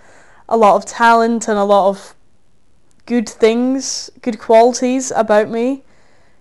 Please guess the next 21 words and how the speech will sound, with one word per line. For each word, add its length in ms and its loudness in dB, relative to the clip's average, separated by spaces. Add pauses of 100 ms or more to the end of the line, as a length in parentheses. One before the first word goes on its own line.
you 120 -2
know, 380 4 (1700)
she 180 -6
really 380 -2
helped 380 0
me 120 -4
through 220 -2
a 40 0
lot 200 4
of 100 -8
things, 720 -8
and, 640 -4 (160)
well, 140 4
she's 180 -2
practically 480 0
my 140 0
sister, 580 -6 (640)
you 100 -4
know? 360 -2 (320)
And 120 2
actually, 680 2